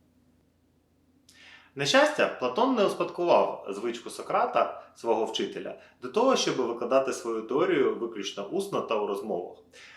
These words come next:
Він сам написав чимало діалогів, е, йому належать листи, які дійшли до наших днів.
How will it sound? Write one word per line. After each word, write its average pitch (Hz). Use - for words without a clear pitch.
Він 269
сам 110
написав 98
чимало 95
діалогів, 180
е, 120
йому 151
належать 98
листи, 117
які 202
дійшли 151
до 143
наших 135
днів. 135